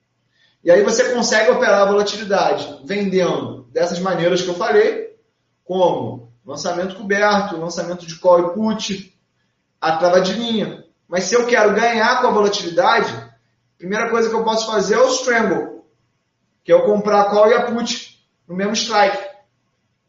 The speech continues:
Tem variações disso? Tem. Eu posso comprar a call e a put fora do dinheiro, e se aí, se as opções elas explodem pra um dos lados, eu, eu me dei bem. Mas caso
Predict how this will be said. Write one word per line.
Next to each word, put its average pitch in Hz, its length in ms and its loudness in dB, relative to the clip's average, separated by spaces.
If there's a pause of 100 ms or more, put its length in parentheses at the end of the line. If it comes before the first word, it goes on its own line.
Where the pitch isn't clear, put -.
(380)
Tem 175 120 -8
variações 196 600 2
disso? 208 320 -2
Tem. 214 400 -6 (320)
Eu 120 80 -12
posso 175 280 2
comprar 196 360 0
a 185 80 0
call 196 220 6
e 208 40 6
a 185 120 2
put 180 260 -4
fora 185 260 2
do 190 100 -4
dinheiro, 208 640 0 (680)
e 165 100 -18
se - 140 -4
aí, 202 440 0
se - 460 -8
as 170 240 -2
opções 190 460 -8
elas 175 240 -2
explodem 190 720 0 (260)
pra 170 220 0
um 180 80 -2
dos 175 140 -4
lados, - 480 2 (1160)
eu, 170 240 -4
eu 170 220 0
me 175 80 -6
dei 208 200 2
bem. 208 440 -2
Mas 160 200 -2
caso 214 680 0